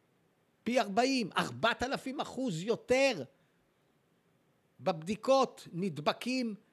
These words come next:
מ-, מהנבדקים. ארבעת אלפים אחוז יותר, מפרו-, פחות מפרומיל לארבע אחוז.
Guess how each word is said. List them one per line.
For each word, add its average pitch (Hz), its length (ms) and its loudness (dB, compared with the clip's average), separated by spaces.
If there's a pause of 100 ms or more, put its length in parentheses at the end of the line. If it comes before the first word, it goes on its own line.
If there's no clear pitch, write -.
(100)
מ-, 196 460 -4 (100)
מהנבדקים. 202 1200 -2 (1200)
ארבעת 180 400 0
אלפים 254 340 2
אחוז 196 320 2
יותר, 240 420 2
מפרו-, 208 680 0
פחות - 340 0
מפרומיל 240 800 0
לארבע 220 460 2
אחוז. 226 520 -4